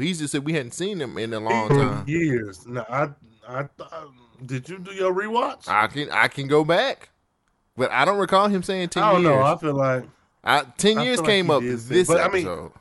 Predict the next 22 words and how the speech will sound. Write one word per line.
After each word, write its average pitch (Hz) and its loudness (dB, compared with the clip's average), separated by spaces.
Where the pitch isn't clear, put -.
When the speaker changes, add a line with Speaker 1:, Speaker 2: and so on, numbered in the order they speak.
Speaker 2:
but 185 4
regardless 165 0
if 151 -2
it 147 -2
was 123 -4
ten 160 -2
or 117 -4
not, 139 -2
the 123 -8
fact 139 0
remains 135 -2
that 104 -6
that 127 -2
same 131 -6
conversation, 139 -6
that 123 -6
subject 127 -10
matter 107 -8
came 98 -14
back 90 -16
again. 95 -12
Speaker 1:
Mm-hmm. 110 -8